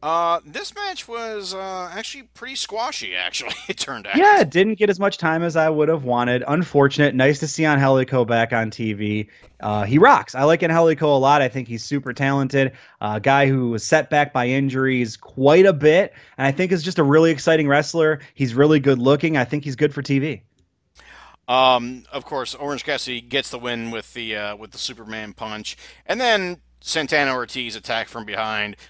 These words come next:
Speaker 1: Best
Speaker 2: You,
Speaker 1: friends
Speaker 2: you
Speaker 1: make
Speaker 2: really need
Speaker 1: the
Speaker 2: to get some
Speaker 1: save.
Speaker 2: hops to do a Superman punch to Angelico. That is a long, long boy.
Speaker 1: <laughs> He is a, he is a tall boy, just like this
Speaker 2: Absolutely.
Speaker 1: tall boy that I'm having right now.
Speaker 2: Oh,
Speaker 1: Uh,
Speaker 2: yeah.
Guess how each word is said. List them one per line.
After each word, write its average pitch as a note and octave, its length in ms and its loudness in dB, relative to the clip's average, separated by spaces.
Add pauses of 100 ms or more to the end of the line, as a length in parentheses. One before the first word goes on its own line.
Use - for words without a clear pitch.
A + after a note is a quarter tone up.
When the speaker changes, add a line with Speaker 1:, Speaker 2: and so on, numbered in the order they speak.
(140)
Speaker 1:
Best G3 260 -2
Speaker 2:
You, E3+ 60 -4
Speaker 1:
friends F3+ 180 0
Speaker 2:
you G3 80 6
Speaker 1:
make - 60 2
Speaker 2:
really D#3 100 2
need D3+ 120 0
Speaker 1:
the C3+ 60 -2
Speaker 2:
to D3+ 40 0
get F#3+ 140 2
some D#3 140 0
Speaker 1:
save. B2 80 -6
Speaker 2:
hops - 300 2
to - 80 -14
do C#3 140 0
a B2+ 40 0
Superman C3 440 -4
punch B2+ 260 -4
to A#2+ 80 -4
Angelico. A#2 500 0
That A#2 140 2
is D#3+ 80 -2
a C#3 60 0
long, A#2 440 2
long A2+ 240 2
boy. G#2 220 2 (160)
Speaker 1:
<laughs> - 160 -8
He F3 340 -8
is G4 220 -6
a, B3 200 -4
he G3+ 180 -10
is F#4+ 120 -8
a G#3+ 60 -10
tall F#3 300 -4
boy, F2 320 -14 (580)
just F3 160 0
like F3 140 4
this D#3+ 120 0
Speaker 2:
Absolutely. - 60 0
Speaker 1:
tall F#3+ 180 8
boy F#3 220 2
that D#3 120 4
I'm F3 120 2
having C#3+ 320 2
right A#2+ 260 -4
now. F2 300 -6 (400)
Speaker 2:
Oh, A#3 680 10
Speaker 1:
Uh, - 20 0
Speaker 2:
yeah. A#2+ 380 0